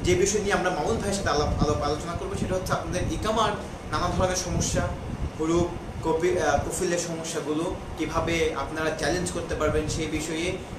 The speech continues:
এবং কিছু সতর্কবাণী মামুন ভাই দিবেন। এবং আমরা যে বিষয়গুলো নিয়ে আজকে আলোচনা করব, যে বিষয়গুলোর উত্তর প্রথমত আমরা দেওয়ার চেস-, চেষ্টা করবো, সেটা হচ্ছে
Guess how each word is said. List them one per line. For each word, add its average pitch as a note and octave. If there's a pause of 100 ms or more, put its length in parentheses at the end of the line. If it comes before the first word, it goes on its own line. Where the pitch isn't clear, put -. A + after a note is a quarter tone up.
এবং D3
কিছু -
সতর্কবাণী D3+
মামুন C3+
ভাই C3+
দিবেন। - (280)
এবং F#3 (260)
আমরা E3+
যে F3
বিষয়গুলো F#3+
নিয়ে F3+
আজকে D3+
আলোচনা F#3
করব, G3
যে E3
বিষয়গুলোর F3
উত্তর D#3+ (120)
প্রথমত E3+
আমরা D3
দেওয়ার C#3
চেস-, -
চেষ্টা D#3+
করবো, F#3
সেটা F#3
হচ্ছে G3